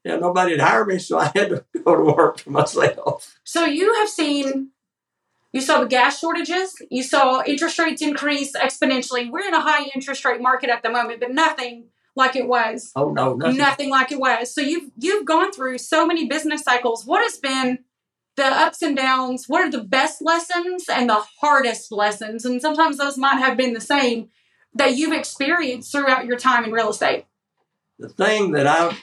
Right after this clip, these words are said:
Speaker 1: learned early on, you better have your nest egg saved back, because it's just like life itself.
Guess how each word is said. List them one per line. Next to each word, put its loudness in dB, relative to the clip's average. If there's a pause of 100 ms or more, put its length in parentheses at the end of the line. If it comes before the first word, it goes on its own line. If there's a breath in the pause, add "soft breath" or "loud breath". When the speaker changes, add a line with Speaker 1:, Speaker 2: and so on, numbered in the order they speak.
(600)
Speaker 1:
learned 6
early 4
on, 2 (720)
you -2
better 2
have 0
your 0
nest 0
egg 2
saved 2
back, 0 (220)
because 2 (840)
it's 0
just 2
like 6
life 2
itself. 0